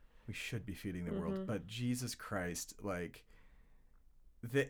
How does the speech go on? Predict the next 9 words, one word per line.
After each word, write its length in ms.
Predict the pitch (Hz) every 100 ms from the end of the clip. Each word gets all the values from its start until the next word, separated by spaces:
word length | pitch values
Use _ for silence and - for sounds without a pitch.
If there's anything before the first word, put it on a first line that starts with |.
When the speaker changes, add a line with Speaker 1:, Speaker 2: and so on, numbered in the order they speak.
| 143
Speaker 1:
eighties 300 | 208 302 208
were 100 | 143
kind 360 | 135 - 151 143
of 100 | 131
all 180 | 113
about 400 | 98 98 104 101
that 200 | - 95
whole 580 | - - 110 101 92 87 - - - - 113
guilt 300 | 120 104